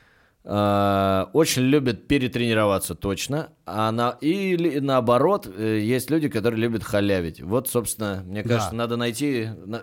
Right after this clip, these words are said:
Speaker 1: вот ты сегодня нам поведаешь про эту золотую середину.
Speaker 2: Золотую середину, договорились. Смотри, ну, э, самое главное, это первое, от чего должна распределяться нагрузка, это от того, сколько раз в неделю у тебя по плану зал,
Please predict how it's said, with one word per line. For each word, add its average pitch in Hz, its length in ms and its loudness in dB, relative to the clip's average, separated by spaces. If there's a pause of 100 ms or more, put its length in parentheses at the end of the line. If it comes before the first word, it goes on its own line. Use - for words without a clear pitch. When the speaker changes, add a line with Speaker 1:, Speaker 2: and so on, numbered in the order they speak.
Speaker 1:
вот 110 420 -4
ты 147 120 0
сегодня 135 260 4
нам 117 200 2
поведаешь 117 440 4
про 104 140 2
эту 90 160 -2
золотую 98 360 -2
середину. 107 300 -2
Speaker 2:
Золотую 123 340 0
середину, 117 520 -2
договорились. 131 680 -2
Смотри, 127 500 -4 (240)
ну, 160 300 0
э, 113 340 -4
самое 143 380 -2
главное, 165 420 0
это 123 280 -6
первое, 127 500 -4 (140)
от 113 100 -8
чего 120 380 -4
должна 113 320 -2
распределяться 110 680 -4
нагрузка, 143 680 -2
это - 260 -4
от - 140 -8
того, 151 440 -4
сколько 139 460 -4
раз 98 340 -8
в - 40 -8
неделю 180 680 -2
у 117 120 -10
тебя 147 320 -4
по 107 140 -4
плану 117 420 -2
зал, 95 380 -6